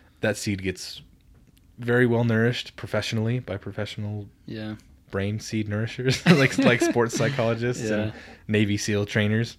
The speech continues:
Speaker 2: Yeah.
Speaker 1: But for people like us, it's still possible to create that. It's
Speaker 2: Yeah.
Speaker 1: it, it doesn't, it doesn't need to be, you're, the likelihood of you getting shot ten times, falling off of two mountains, having to crawl two miles with one arm is very low. But
Speaker 2: Yeah.
Speaker 1: the likelihood of you having to bounce back from an offensive comment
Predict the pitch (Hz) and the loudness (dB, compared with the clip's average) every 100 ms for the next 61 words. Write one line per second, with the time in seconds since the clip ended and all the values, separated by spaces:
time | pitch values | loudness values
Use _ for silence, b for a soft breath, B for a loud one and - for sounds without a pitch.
0 | - - 110 101 101 110 110 110 95 127 | -20 -18 -12 -10 -4 -4 0 -4 -2 -6
1 | 117 92 92 127 - 95 - 107 95 - | -4 -4 -2 -4 -4 -10 -6 -6 -6 -12
2 | - - 127 139 95 92 - 107 - 95 | -20 -12 -6 -6 -6 -10 -8 -8 -6 -8
3 | - - - - - 101 - - 101 95 | -10 -20 -20 -20 -16 -16 -14 -14 -12 -12
4 | 95 - 113 117 117 131 127 127 120 120 | -14 -8 -6 -4 -4 -4 -4 -4 -6 -6
5 | 110 110 98 107 92 95 - 117 98 - | -6 -6 -4 -4 -6 -10 -10 -10 -10 -14
6 | 123 107 117 113 104 98 95 95 92 92 | -14 -8 -6 -6 -6 -6 -6 -4 -6 -4
7 | 98 - - 92 95 90 - 95 92 92 | -6 -6 -8 -8 -8 -8 -8 -6 -6 -6
8 | 92 92 101 92 85 95 98 87 - 87 | -10 -12 -10 -10 -12 -12 -12 -14 -10 -10
9 | - - 92 87 87 90 - B B B | -10 -12 -12 -10 -12 -14 -18 B B B
10 | 101 98 92 90 85 85 87 - B B | -12 -6 -4 -2 -4 -4 -10 -16 B B
11 | B 110 98 98 92 90 85 78 117 113 | B -6 2 2 2 0 -2 -4 -12 -6
12 | - 92 101 - 98 107 107 107 98 104 | 0 0 -2 -6 0 0 0 -2 0 0
13 | 104 98 95 90 101 92 107 101 92 101 | 0 0 -2 -2 -2 -2 -2 -2 -2 -8
14 | 90 90 - 95 - - 113 101 92 87 | -6 -6 -6 -8 -10 -8 -4 -2 -2 -6